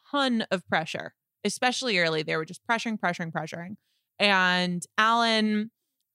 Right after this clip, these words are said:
either because the lanes weren't there or because he just was a little bit reluctant to take off, he was not using his legs super effectively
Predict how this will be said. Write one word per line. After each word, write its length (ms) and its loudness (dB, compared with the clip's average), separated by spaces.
either 360 6
because 1120 0
the 80 -2
lanes 280 2
weren't 240 0
there 340 4
or 220 4
because 320 -4
he 120 -4
just 180 -4
was 120 -4
a 60 -4
little 180 0
bit 140 -2
reluctant 480 -2
to 60 -12
take 220 -2
off, 220 2
he 60 -4
was 80 -2
not 280 2
using 280 0
his 120 -2
legs 280 0
super 240 0
effectively 680 -2